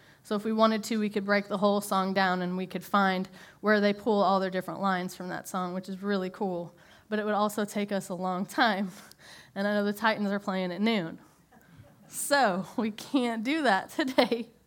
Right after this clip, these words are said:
So we're gonna go at it from a different approach. So we're gonna be first in Matthew fourteen, if you wanna pull out your Bibles. Um, as I said before, we'll also be referencing,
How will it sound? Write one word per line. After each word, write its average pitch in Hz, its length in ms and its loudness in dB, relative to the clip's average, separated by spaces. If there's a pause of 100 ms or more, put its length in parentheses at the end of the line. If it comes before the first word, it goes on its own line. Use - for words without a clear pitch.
(1700)
So 320 240 0
we're 330 100 0
gonna 320 140 4
go 294 240 6
at 269 140 2
it 254 160 -4
from 254 160 2
a 247 40 2
different 220 300 0
approach. 202 520 -2 (1800)
So 247 280 2
we're 247 120 2
gonna 294 200 4
be 277 220 -2
first 277 500 0
in 233 140 -2
Matthew 240 340 2
fourteen, 233 720 -4 (380)
if - 140 -14
you 214 120 -6
wanna 208 180 0
pull 220 160 -6
out 220 180 -2
your 226 60 -8
Bibles. 220 640 -6 (1040)
Um, 190 320 -4
as 214 120 -6
I 240 80 -2
said 233 220 -4
before, 220 240 -2
we'll 214 80 2
also 233 200 -2
be 233 100 -6
referencing, 226 540 0